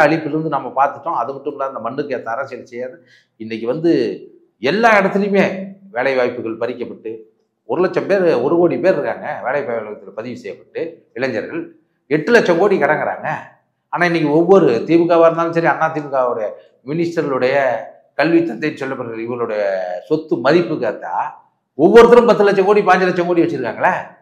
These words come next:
அது இந்த நாட்டுல, இந்த மண்ணுல இருந்து தானே அவங்க அமைச்சரா இருக்கிறாங்க.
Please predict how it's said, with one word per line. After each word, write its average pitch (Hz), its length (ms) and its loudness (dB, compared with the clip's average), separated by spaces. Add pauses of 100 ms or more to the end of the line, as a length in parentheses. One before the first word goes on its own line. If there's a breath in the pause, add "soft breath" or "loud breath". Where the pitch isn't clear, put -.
(880)
அது 135 180 2
இந்த 151 280 2
நாட்டுல, 175 440 4
இந்த 160 260 2
மண்ணுல 185 360 6
இருந்து 214 260 6
தானே 214 160 6
அவங்க 180 260 4 (340)
அமைச்சரா 160 300 2
இருக்கிறாங்க. 117 380 0